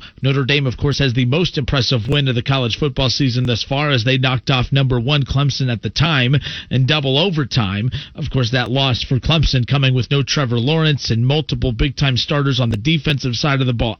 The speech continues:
out. We'll see exactly what comes of that moving forward, but it does look like the committee is giving Clemson the benefit of the doubt, saying, "We know you have a loss. It's important to reward winning, but who you lose to matters, just like who you beat matters."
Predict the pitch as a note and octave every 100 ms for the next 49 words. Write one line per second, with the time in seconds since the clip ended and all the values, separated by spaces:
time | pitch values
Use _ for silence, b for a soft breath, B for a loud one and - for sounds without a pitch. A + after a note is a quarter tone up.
0 | _ D#3+ G#3 E3 - B B B B B
1 | _ _ A2 A2 - C3+ A2+ G2+ C3+ C3+
2 | C3+ A#2+ A#2+ - C#3 C3+ A2+ A#2 G2 C3+
3 | B2 - C#3+ C3+ A#2 G#2 - D#3 A#2+ G2+
4 | A2 G#2 G#2 C#3 D3 A2+ C3 D3+ - B2+
5 | G#2+ A#2 A#2+ C#3+ B2 A#2 G#2+ - D3 C#3
6 | C3+ C#3+ - B2+ A#2 A#2 B2 A#2 A#2+ C#3
7 | B2+ - B2 B2+ C3 G3+ B3 F3+ G3+ G3+
8 | G3 G3+ G#3+ - B B B B2 A2 B2+
9 | - A3 G3 G3+ F3 F3 F3+ E3 D#3+ F#3+
10 | C3 A2+ B B B B - A#2 C#3 C#3
11 | C#3 G#3 F3+ F3 F#3+ G#3+ - D#3 C#3+ C3
12 | B2 C3 A2+ D3+ - D3+ - E3 C#3+ B2
13 | A2 D#3 C#3 A#2+ G2 E2+ -